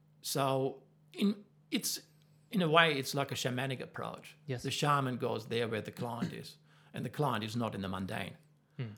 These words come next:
Speaker 1: The client is right out there. And so for me to have done the drugs actually allowed me to roam those wild frequencies.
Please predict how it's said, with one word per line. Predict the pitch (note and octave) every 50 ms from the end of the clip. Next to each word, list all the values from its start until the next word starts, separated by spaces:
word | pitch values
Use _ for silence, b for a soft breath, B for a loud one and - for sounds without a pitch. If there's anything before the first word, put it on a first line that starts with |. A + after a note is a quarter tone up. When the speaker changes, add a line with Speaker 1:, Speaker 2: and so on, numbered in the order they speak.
| - -
Speaker 1:
The | -
client | - - - C3 B2+ A#2 -
is | G#2 G#2+
right | G#2 G2 G2 G2+
out | G2 G#2 G#2+ -
there. | - - - - B B B B B B B B B
And | - - C#3 A#2+
so | - C#3+
for | - - C3+
me | C3+ D#3+ F#3 F3 C#3+
to | - - A#2
have | A2 B2 A#2 A2+
done | D3+ E3 F3+ E3+
the | C3+ A#2+
drugs | G#2 G2 - F#2+ - - -
actually | A#2 A2+ A2 - - B2+ A#2
allowed | A2+ A2+ A#2 C3 D#3 D3+
me | - A2+ F#2
to | - - B2 A2+ G#2 - G#2+
roam | A2 A#2 B2+ D#3+ G3 F3+ B2+
those | - G2+ F#2+ G2 F#2+ G2 - - - - - -
wild | - G#2 G#2 A2 A#2+ A2+ G2+
frequencies. | - - - C3 B2+ - - B2 A#2+ - B2 A#2 A#2+ -